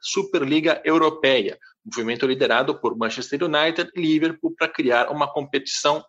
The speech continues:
fechada e continental. Mas esta não é a única história que está em andamento neste exato momento. Também por indução desses dois clubes, o futebol inglês hoje discute o que eles chamam de Project Big Picture.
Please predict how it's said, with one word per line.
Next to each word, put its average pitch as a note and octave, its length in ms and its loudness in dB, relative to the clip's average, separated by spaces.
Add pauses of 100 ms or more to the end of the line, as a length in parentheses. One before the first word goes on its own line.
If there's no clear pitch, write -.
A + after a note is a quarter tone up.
(140)
fechada D#3 680 2
e D#3+ 80 -4
continental. C#3+ 760 -2 (460)
Mas D3 180 2
esta C3+ 280 2
não E3 200 2
é C#3+ 160 4
a D#3 120 0
única C#3+ 340 0
história C#3 420 2
que C#3+ 120 -8
está C3 200 -2
em A#2 100 0
andamento C3+ 600 -2
neste C#3+ 500 -2
exato B2+ 440 2
momento. C3+ 440 -2 (600)
Também F#3+ 340 4
por D#3+ 140 2
indução B2+ 500 0
desses A2+ 320 -2
dois G#2+ 240 0
clubes, E3+ 440 2 (120)
o D3 80 -4
futebol D3+ 400 0
inglês D3 340 2
hoje D3 220 0
discute D#3 540 -2
o D#3 100 -6
que E3+ 100 -2
eles E3 180 4
chamam D3 420 0
de C#3+ 160 0
Project F3 600 0 (160)
Big D#3+ 180 2
Picture. - 460 -2